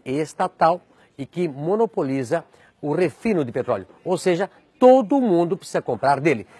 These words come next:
Se ela for ineficiente, nós temos que pagar esse custo. Então, eu sou a favor da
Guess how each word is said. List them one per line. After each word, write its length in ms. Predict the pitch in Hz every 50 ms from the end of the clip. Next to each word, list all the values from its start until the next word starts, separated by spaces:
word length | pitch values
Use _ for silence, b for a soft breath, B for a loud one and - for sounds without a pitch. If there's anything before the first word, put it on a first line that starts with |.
| b b
Se 200 | - - - 262
ela 180 | 262 254 240
for 320 | - - 208 175 160 143 - _
ineficiente, 800 | 175 175 180 156 - 185 156 - - 196 196 208 190 - - - b b b b b b
nós 260 | - 131 156 156 131 -
temos 240 | - 175 160 143
que 100 | - -
pagar 360 | 160 - 151 131 117 139 139 135
esse 180 | 117 - 127
custo. 320 | - 147 135 113 - - _ b b b b
Então, 340 | 131 123 - - 202 151 101 - b b b b b _
eu 340 | - 160 175 180 190 196 180 160
sou 240 | - - - 175
a 60 | 165 147
favor 480 | - 151 123 104 135 143 143 143 - b b b b b b b b b
da 340 | - 131 - 120 117 107 98